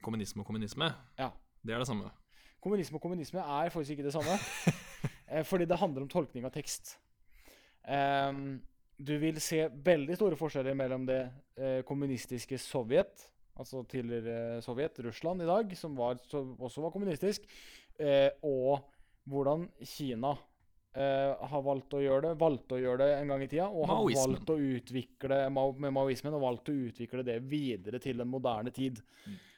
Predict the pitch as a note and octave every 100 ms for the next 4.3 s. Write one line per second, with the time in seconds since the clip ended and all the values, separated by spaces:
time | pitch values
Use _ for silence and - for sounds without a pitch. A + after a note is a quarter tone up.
0 | _ C#3+ C#3 C3+ C3 B2 D#3 C#3 C#3+ -
1 | - - _ - D3 C#3+ E3 C3+ D3+ E3+
2 | - - E3 F#3+ G3 - - C#3+ C#3+ C#3
3 | - D3+ D3+ C#3 C3+ C#3+ - D3 C#3+ D3+
4 | D3+ F#3 A3+